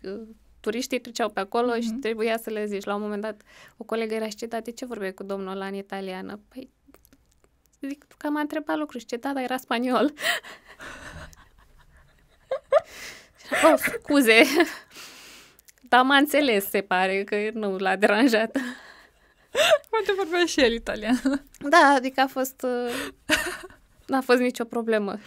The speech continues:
Speaker 1: Și o singură dată a venit un francez și i-am dat toate indicațiile, stânga, dreapta, eu pe acolo, nu știu ce, și la sfârșit eram, „Wow.”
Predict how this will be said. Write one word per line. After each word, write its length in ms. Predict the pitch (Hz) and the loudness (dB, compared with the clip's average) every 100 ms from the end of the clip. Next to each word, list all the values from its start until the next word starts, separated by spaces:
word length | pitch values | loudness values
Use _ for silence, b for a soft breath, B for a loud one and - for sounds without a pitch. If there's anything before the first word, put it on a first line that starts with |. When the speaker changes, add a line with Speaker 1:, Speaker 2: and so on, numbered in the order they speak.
| - - | -10 -2
Speaker 1:
Și 80 | 247 | 0
o 140 | - | 0
singură 340 | 254 285 311 262 | 0 2 2 2
dată 240 | 254 262 | 2 2
a 60 | 262 | 0
venit 320 | 226 226 226 | 0 -2 -4
un 120 | 247 | -6
francez 500 | 233 220 208 196 196 | -4 -6 -6 -8 -8
și 320 | - 208 - _ _ | -10 -10 -10 _ _
i-am 260 | - 247 226 | -4 0 2
dat 160 | 240 247 | 2 2
toate 240 | 269 269 | 2 2
indicațiile, 640 | 285 233 233 269 247 196 | 0 0 -2 -4 -2 -6
stânga, 380 | 196 - 311 214 | -2 2 2 4
dreapta, 340 | 208 302 - | 4 2 2
eu 120 | 254 262 | -2 0
pe 100 | 262 | -2
acolo, 260 | 262 294 | 2 2
nu 60 | 226 | 2
știu 160 | 226 | -2
ce, 60 | 254 | -2
și 60 | 233 | 0
la 80 | |
sfârșit 300 | 226 - - | 0 -2 -10
eram, 200 | 214 196 - | -8 -8 -10
„Wow.” 520 | 190 185 185 185 _ | -12 -12 -16 -20 _